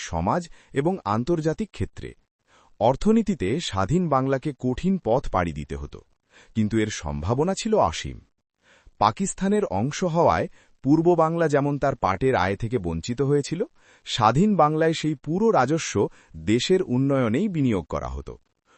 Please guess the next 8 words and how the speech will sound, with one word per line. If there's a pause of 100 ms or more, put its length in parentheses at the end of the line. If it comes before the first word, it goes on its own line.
(220)
কলকাতা
বন্দর
না
থাকলেও (100)
চট্টগ্রাম
বন্দরকে
কেন্দ্র
করে